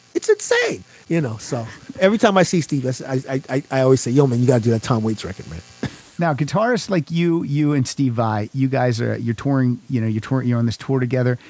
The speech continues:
Speaker 2: When, when you're watching him, you're amazed by his playing. And then
Speaker 1: Yeah.
Speaker 2: when he's watching you, he's amazed by what you're doing.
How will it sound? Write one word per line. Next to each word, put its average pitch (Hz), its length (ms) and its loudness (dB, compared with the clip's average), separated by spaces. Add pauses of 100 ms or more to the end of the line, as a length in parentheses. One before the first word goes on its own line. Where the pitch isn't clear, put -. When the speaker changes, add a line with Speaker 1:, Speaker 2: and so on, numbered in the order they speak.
(400)
Speaker 2:
When, 165 240 0
when 165 200 0
you're 240 220 2
watching 220 380 0
him, 160 580 0 (220)
you're 170 400 0
amazed 180 420 0
by 151 180 2
his 160 220 0
playing. 135 500 0
And 151 160 0
then 156 260 2 (240)
Speaker 1:
Yeah. 160 80 -4
Speaker 2:
when 151 100 2
he's 208 220 0
watching 196 380 0
you, 160 360 2 (800)
he's 220 280 0
amazed 190 320 0
by 170 140 2
what 160 220 0
you're 220 200 2
doing. 143 480 0